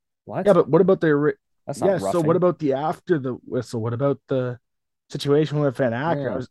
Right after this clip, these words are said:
Speaker 2: I thought it was gonna be a two, two, and then a two on Hamilton's side. Hamilton had the power play of it, but it was four on
Speaker 1: Yeah.
Speaker 2: four.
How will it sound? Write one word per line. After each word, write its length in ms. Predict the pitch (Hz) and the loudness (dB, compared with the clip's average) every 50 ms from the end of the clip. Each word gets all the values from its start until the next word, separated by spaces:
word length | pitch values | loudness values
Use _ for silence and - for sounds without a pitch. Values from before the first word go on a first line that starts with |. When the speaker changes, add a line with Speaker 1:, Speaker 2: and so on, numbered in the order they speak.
| - | 0
Speaker 2:
I 140 | 143 165 190 | 2 2 2
thought 160 | 160 202 185 | 4 4 2
it 40 | 170 | 2
was 140 | 160 156 135 | 2 0 0
gonna 160 | 160 156 147 | 0 -2 -2
be 240 | 135 95 120 135 - _ _ _ _ _ _ _ _ _ - | -2 -4 -8 -8 -10 _ _ _ _ _ _ _ _ _ -6
a 100 | - - - _ _ _ _ - _ _ _ - | -6 -6 -6 _ _ _ _ -20 _ _ _ -6
two, 280 | - 160 160 170 160 151 | 0 4 4 6 6 4
two, 440 | - - - - 156 151 160 165 156 | 2 -4 -8 -4 -2 0 0 0 0
and 100 | 143 139 | -2 -2
then 180 | 139 139 135 | -2 -2 -2
a 60 | 127 | -4
two 260 | 120 - - 147 147 139 | -4 -4 -2 0 0 0
on 100 | 135 117 | 0 -2
Hamilton's 460 | 113 131 143 151 151 135 123 110 101 - | -2 -2 -2 -2 -4 -4 -6 -8 -8 -8
side. 300 | 117 107 104 104 107 104 - | -8 -6 -6 -8 -10 -10 -8
Hamilton 340 | 131 127 123 113 123 120 113 | -8 -8 -6 -6 -6 -6 -6
had 120 | 117 110 | -8 -10
the 40 | 101 | -10
power 220 | - 123 123 135 113 | -8 -8 -8 -6 -6
play 160 | 120 117 113 | -6 -4 -4
of 60 | 113 | -2
it, 100 | 127 127 98 | -2 -2 -2
but 80 | 120 | 0
it 40 | 120 | -2
was 120 | 117 107 - | -2 -2 -4
four 160 | - 127 120 | -4 -6 -4
on 100 | 104 95 | -4 -6
Speaker 1:
Yeah. 60 | 110 | -4
Speaker 2:
four. 240 | 120 120 120 113 | -4 -4 -4 -4